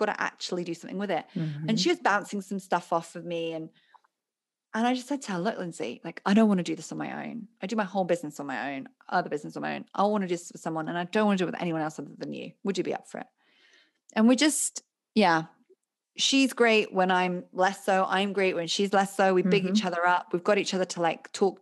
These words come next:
Speaker 1: to. We had some, have some amazing advisors who really believe in us as, like, women in business, as well as the, the idea and platform that we're creating. And that's been a massive help. Um, and I just,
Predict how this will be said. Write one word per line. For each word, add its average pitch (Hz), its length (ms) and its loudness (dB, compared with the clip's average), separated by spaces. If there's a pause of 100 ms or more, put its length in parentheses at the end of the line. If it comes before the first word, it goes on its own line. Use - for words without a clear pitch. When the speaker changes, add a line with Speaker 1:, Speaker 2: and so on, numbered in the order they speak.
(120)
Speaker 1:
to. 170 280 2 (400)
We 202 100 2
had 190 180 2
some, 196 200 2 (180)
have 185 380 2
some 190 240 0
amazing 180 580 2
advisors 170 540 0
who 170 120 -4
really 175 440 4
believe 165 320 2
in 165 80 0
us 175 320 0
as, 160 280 0 (500)
like, 175 180 -4
women 175 400 4
in 170 140 0
business, 175 580 2
as 175 160 -4
well 165 260 6
as 160 420 0 (120)
the, 165 80 -12 (180)
the 160 120 2
idea 160 420 0
and 156 120 -4
platform - 600 -2
that 165 120 -6
we're 160 100 -2
creating. 170 640 -2 (480)
And 180 100 -2
that's - 220 -2
been 175 120 -4
a 175 40 -2
massive 175 340 -6
help. 170 380 -4 (600)
Um, 175 520 -2 (1200)
and 226 140 0
I 240 40 2
just, 277 600 -6